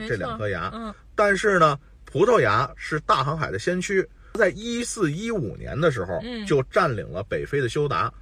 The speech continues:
Speaker 1: 标志着人类历史上第一次扩张殖民开始了。
Speaker 2: 哦。
Speaker 1: 所以它是第一个，全世界第一个。
Speaker 2: 但是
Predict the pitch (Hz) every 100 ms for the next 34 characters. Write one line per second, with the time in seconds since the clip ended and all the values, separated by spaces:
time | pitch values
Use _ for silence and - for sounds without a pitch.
0 | - - - 208 202 185 113 101 113 175
1 | 165 185 151 107 - 95 104 - 202 233
2 | - 165 - - - - - - - 120
3 | 143 147 127 120 95 - - - 156 156
4 | 104 101 - - - - - - - 196
5 | 160 180 220 214 190 208 220 214 - 185
6 | 208 196 180 185 180 - - - - 339
7 | 359